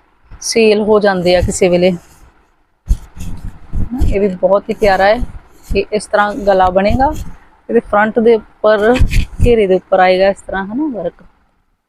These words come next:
ਗੋਲਡਨ ਉੱਪਰ ਵਰਕ ਹੋਇਆ ਸ਼ਾਈਨ ਵਾਲਾ, ਬਹੁਤ ਪਿਆਰਾ ਪੀਸ ਹੈ। ਬੈਕ ਸਾਈਡ ਵੀ ਇਵੇਂ ਹੀ ਬਣੀ ਹੈ, ਜਿਵੇਂ ਫਰੰਟ ਬਣੀ ਹੈ, ਇਵੇਂ ਬੈਕ ਬਣੀ ਹੈ। ਇਹਦੇ ਨਾਲ ਆਏਗੀ ਇਹ ਵਾਲੀ ਕਲਰ ਦੀ ਬਾਟਮ, ਓਨੀਅਨ ਸ਼ੇਡ,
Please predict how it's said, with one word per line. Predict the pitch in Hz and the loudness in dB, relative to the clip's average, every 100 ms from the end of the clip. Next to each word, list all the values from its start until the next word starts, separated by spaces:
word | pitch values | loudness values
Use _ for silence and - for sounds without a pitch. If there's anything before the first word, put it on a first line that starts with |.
| _ _ _ _ _ _ | _ _ _ _ _ _
ਗੋਲਡਨ | - 190 190 185 190 202 - | -4 0 2 2 0 -2 -4
ਉੱਪਰ | 196 190 | -2 0
ਵਰਕ | 180 180 - 190 | 2 0 -2 -2
ਹੋਇਆ | 202 180 | 2 2
ਸ਼ਾਈਨ | 175 190 170 | 0 -4 -4
ਵਾਲਾ, | 175 180 | -4 -4
ਬਹੁਤ | 190 190 190 - - | -2 0 -2 -6 -4
ਪਿਆਰਾ | 196 175 185 | -2 0 -2
ਪੀਸ | - 180 180 220 | -6 -8 -2 0
ਹੈ। | 220 | 0
ਬੈਕ | 214 196 - | 2 0 -2
ਸਾਈਡ | - 185 196 | -4 -4 -2
ਵੀ | 208 | 0
ਇਵੇਂ | 185 170 | 0 0
ਹੀ | 185 | 0
ਬਣੀ | 180 170 180 | -2 -2 -2
ਹੈ, | |
ਜਿਵੇਂ | 185 180 | -2 -4
ਫਰੰਟ | 175 185 180 196 | -4 -4 -4 -2
ਬਣੀ | 196 208 214 | -4 -2 -4
ਹੈ, | |
ਇਵੇਂ | 202 180 175 | -4 -6 -2
ਬੈਕ | 175 170 | -2 -2
ਬਣੀ | 175 175 170 170 | -2 -4 -4 -10
ਹੈ। | - _ _ _ _ _ _ - - - - | -14 _ _ _ _ _ _ -20 -20 -20 -10
ਇਹਦੇ | 196 202 | -2 0
ਨਾਲ | 196 185 | 2 2
ਆਏਗੀ | 185 190 208 226 240 - - - - | 2 0 0 0 0 -8 -12 -10 -8
ਇਹ | 262 | -6
ਵਾਲੀ | 190 190 190 | -2 -2 -2
ਕਲਰ | - 185 185 | -2 0 0
ਦੀ | 180 | 0
ਬਾਟਮ, | 180 180 180 220 254 - - _ _ _ _ _ _ _ - _ _ _ _ - - _ _ - - - - - - - - | -2 -2 0 2 0 -2 -12 _ _ _ _ _ _ _ -20 _ _ _ _ -20 -20 _ _ -20 -20 -20 -20 -20 -20 -20 -4
ਓਨੀਅਨ | 226 208 202 202 | -2 0 0 -2
ਸ਼ੇਡ, | - 190 190 | 0 0 0